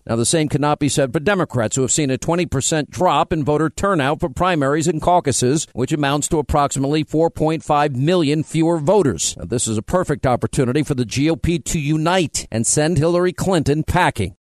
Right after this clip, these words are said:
Born on America's darkest day, nine eleven oh one, the Tunnel to Towers Foundation has been helping American heroes ever since.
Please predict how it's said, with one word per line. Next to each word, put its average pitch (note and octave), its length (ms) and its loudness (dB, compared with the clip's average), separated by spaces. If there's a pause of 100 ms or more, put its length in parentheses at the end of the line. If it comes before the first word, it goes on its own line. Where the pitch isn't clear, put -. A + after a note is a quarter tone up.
Born D3+ 360 -2 (100)
on C3 300 -4
America's C3+ 540 -2
darkest C3 480 -4
day, C#3 220 0
nine B2 260 -4
eleven B2 320 -4
oh B2 120 -2
one, B2 580 -4
the A#2+ 240 -4
Tunnel C#3 300 -4
to A#2 120 -8
Towers C#3 380 -4
Foundation A#2 600 -4
has A2+ 240 -6
been A#2 180 -6
helping C#3 380 -6
American A#2 400 -4
heroes A#2+ 400 -2
ever A2 180 -4
since. C#3+ 500 -4